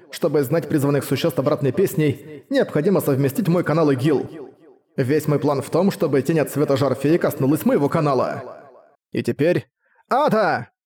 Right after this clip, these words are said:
«Поняла? Приступаю!» Ада взмахнула гилом, целясь в ядро канала, другими словами, в тень Нейта. Жестким металлическим звуком острие копья вонзилось в лестницу.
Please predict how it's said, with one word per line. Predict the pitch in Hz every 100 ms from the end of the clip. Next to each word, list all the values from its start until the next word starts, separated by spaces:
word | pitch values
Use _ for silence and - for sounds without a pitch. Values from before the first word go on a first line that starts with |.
| _ _
«Поняла? | 175 156 147 202 196 _ -
Приступаю!» | 320 294 302 285 165 117 - - _ _ _ _ _ _
Ада | - 165 156
взмахнула | 120 131 123 170 139
гилом, | 127 208 160 135
целясь | - 240 139
в |
ядро | 143 139 147
канала, | 127 165 156 139 127 _ _ _ _ -
другими | 147 226 285
словами, | - 131 202 147
в | -
тень | 165 139
Нейта. | 143 127 117 113 - - _ _ _ _ _ -
Жестким | 127 117 165 - 160
металлическим | 147 131 135 180 139 135 123
звуком | 131 233 160 143
острие | - 151 208
копья | 135 143 220
вонзилось | 151 143 156 156 139
в |
лестницу. | 147 170 - 123 - 123 -